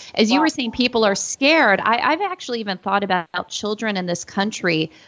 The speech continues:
Speaker 1: I feel like we're scaring them so much. If we tell them the world is
Speaker 2: Oh.
Speaker 1: ending in twelve years, why should they even try in school?
Speaker 2: It is, it is grotesque. It is truly grotesque, the types of things these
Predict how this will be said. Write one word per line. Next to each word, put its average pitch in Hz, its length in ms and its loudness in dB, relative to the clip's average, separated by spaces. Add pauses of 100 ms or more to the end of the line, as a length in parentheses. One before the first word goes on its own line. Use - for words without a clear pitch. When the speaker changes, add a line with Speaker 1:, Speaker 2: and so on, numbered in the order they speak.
Speaker 1:
I 247 80 0
feel 392 180 2
like 605 140 0
we're 180 100 -4
scaring 262 600 4
them 180 160 2
so 226 380 2
much. 233 300 2
If 208 120 2
we 269 100 2
tell 254 200 -2
them 247 120 0
the 196 100 0
world 196 280 2
is 190 100 4
Speaker 2:
Oh. 202 80 8
Speaker 1:
ending 202 280 -2
in 185 80 0
twelve 202 360 2
years, 240 260 2
why 175 220 0
should 226 220 -6
they 254 80 -2
even 262 240 -2
try 294 260 -2
in 339 140 -2
school? - 560 0 (880)
Speaker 2:
It - 180 0
is, 254 220 2 (100)
it - 160 4
is 233 160 2 (340)
grotesque. 202 540 -4 (160)
It 208 160 -14
is 208 80 -12 (100)
truly 277 220 -16
grotesque, 190 480 -10 (320)
the 190 100 -10
types 202 360 -6
of 214 160 -16
things 156 320 -8 (560)
these 226 180 -6